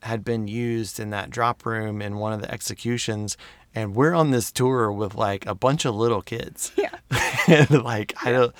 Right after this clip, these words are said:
Speaker 1: like, obviously we didn't know any of them.
Speaker 2: And they definitely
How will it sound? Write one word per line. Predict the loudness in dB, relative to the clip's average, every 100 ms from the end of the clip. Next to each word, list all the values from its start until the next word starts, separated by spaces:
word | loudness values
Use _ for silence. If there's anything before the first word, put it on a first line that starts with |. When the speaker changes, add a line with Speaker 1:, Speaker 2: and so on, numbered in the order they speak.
| -20 -12
Speaker 1:
like, | -6 -2
obviously | 0 0 0 -2
we | 0
didn't | 2 0 0
know | 2 2
any | 2 0
of | -4 -4
them. | -4 -4 -6 -10 _ -12 -6
Speaker 2:
And | -4
they |
definitely | 0 -2 0 -6 -4 -4 -4 -6